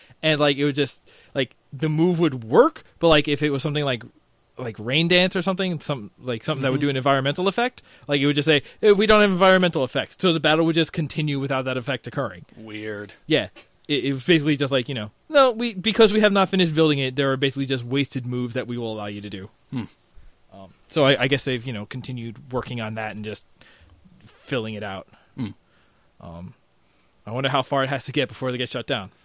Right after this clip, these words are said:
Speaker 1: It would have to get popular.
Speaker 2: Yeah.
Speaker 1: Actually.
Speaker 2: I mean, I remember the first time, like, I logged into it a couple times, and it seems like there's fucking people there.
Speaker 1: Yeah.
Speaker 2: I bet there's a lot of, like,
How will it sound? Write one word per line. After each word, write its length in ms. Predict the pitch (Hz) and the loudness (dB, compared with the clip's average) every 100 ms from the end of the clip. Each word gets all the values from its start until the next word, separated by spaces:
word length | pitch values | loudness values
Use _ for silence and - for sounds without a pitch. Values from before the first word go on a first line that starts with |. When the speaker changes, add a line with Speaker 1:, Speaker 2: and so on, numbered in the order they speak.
| _ _ _ - | _ _ _ -2
Speaker 1:
It 120 | - | 2
would 80 | 254 | 4
have 140 | 262 269 | 4 4
to 60 | |
get 120 | 269 240 | 2 2
popular. 460 | 247 185 117 92 - | 2 0 -2 -10 -14
Speaker 2:
Yeah. 340 | 147 139 165 156 | 0 4 6 6
Speaker 1:
Actually. 480 | 139 - 127 135 - - - _ _ _ _ _ _ _ _ - | 4 0 -4 -4 -8 -18 -20 _ _ _ _ _ _ _ _ -8
Speaker 2:
I 100 | 135 | -2
mean, 320 | 165 160 160 | 0 0 0
I 100 | 127 | 0
remember 320 | 156 220 254 | 0 0 -2
the 100 | 233 | -4
first 320 | - 226 240 | -2 -2 -2
time, 360 | - 254 262 247 | 0 0 0 -2
like, 200 | 208 202 _ _ - _ _ | -4 -4 _ _ -20 _ _
I 40 | - | 0
logged 280 | 180 233 | 2 2
into 180 | 233 247 | 0 -2
it 40 | 220 | 0
a 40 | |
couple 200 | 196 233 | 0 -2
times, 320 | 180 247 208 196 | 0 0 0 -8
and 80 | |
it 80 | 202 | -14
seems 180 | - 208 | -12 -10
like 120 | 240 | -10
there's 120 | - | -8
fucking 280 | - 208 220 | -6 -6 -4
people 220 | 220 254 107 | -6 -6 -6
there. 180 | 98 - - _ - | -8 -10 -20 _ -10
Speaker 1:
Yeah. 120 | 180 - _ | -10 -12 _
Speaker 2:
I 60 | 123 | -4
bet 140 | 170 | -2
there's 160 | 185 165 | 0 -2
a 40 | |
lot 240 | 147 175 | 4 4
of, 80 | 214 | 4
like, 380 | 202 208 175 - | 2 0 -2 -12